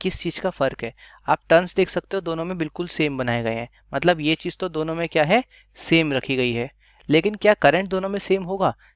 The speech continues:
नहीं, करंट डिपेंड किस पे करता है? हमें पता है V is equal to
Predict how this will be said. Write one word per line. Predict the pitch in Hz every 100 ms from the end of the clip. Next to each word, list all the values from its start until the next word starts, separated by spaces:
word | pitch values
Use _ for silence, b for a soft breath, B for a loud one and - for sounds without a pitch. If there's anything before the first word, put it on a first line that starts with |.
| _
नहीं, | 139 120 123 - _
करंट | 135 147 208 190
डिपेंड | 170 185 190
किस | 180
पे | - 190
करता | 185 175
है? | 170 233 _ _ _ _
हमें | 165
पता | 165 156 151
है | 156 180
V | - 165 170 220 - _ _ _ _ -
is | 170
equal | 180 165
to | 160